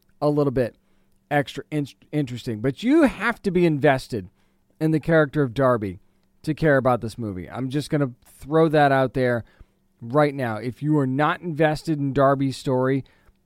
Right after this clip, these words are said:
and where it's going, then i-, it's gonna be, this movie's gonna be a tough sell for you. But I, I think that you, there's a, a pretty good chance that that's not gonna be a problem. It re-, there really isn't a whole lot of uniqueness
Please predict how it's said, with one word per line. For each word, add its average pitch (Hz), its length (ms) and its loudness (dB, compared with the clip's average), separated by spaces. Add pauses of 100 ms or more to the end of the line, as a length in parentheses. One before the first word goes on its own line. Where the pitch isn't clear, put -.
(120)
and 143 200 0
where 139 200 2
it's 139 180 -4
going, 143 480 2 (400)
then 143 560 2
i-, 143 40 -2
it's 151 600 -6
gonna 165 200 4
be, 151 140 4
this 156 300 -2
movie's 156 280 2
gonna 151 140 0
be 139 120 4
a 131 40 0
tough 135 280 -2
sell 107 460 -4 (360)
for 147 140 -2
you. 135 220 2
But 113 160 -4
I, 170 320 0
I 143 200 2
think 202 340 0
that 151 280 -2
you, 147 100 -10
there's 147 380 0
a, 139 120 -4
a 151 160 -6
pretty 185 300 -4
good 151 180 0
chance 139 480 -2 (420)
that 147 140 -2
that's 156 280 4
not 139 400 0
gonna 135 180 -4
be 127 100 -2
a 120 60 -2
problem. 117 520 -6 (560)
It 202 260 6
re-, 208 400 0
there 208 200 4
really 247 360 0
isn't 196 220 0
a 180 100 2
whole 180 300 0
lot 175 200 4
of 143 120 -2
uniqueness 151 920 -2